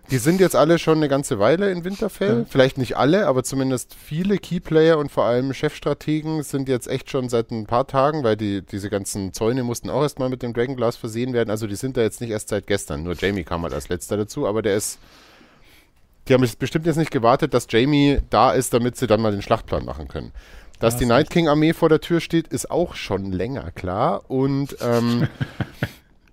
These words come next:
Speaker 1: dann machen wir jetzt also den Plan. Und es klingt aber so, als würden sie ihn im Prinzip erst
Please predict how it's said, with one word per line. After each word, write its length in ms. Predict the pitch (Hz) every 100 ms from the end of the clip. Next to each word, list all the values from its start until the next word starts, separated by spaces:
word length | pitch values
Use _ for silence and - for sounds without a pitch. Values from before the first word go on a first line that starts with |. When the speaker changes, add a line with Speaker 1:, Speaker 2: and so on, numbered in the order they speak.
| - - _ _ _ _ _ _ - - - -
Speaker 1:
dann 260 | 123 135
machen 280 | 135 143 165
wir 60 | 147
jetzt 140 | 143
also 180 | 127 120
den 160 | 107 98
Plan. 500 | 95 90 135 220 262
Und 460 | - 135 131 135 -
es 180 | 117 -
klingt 320 | 123 160 185
aber 240 | 170 165
so, 420 | 151 170 180 190 -
als 280 | 123 - _ _ -
würden 340 | 117 143 160
sie 260 | - 151 -
ihn 320 | 147 151 151 - _ -
im 100 | 123
Prinzip 460 | 123 120 160 156 127
erst 240 | 131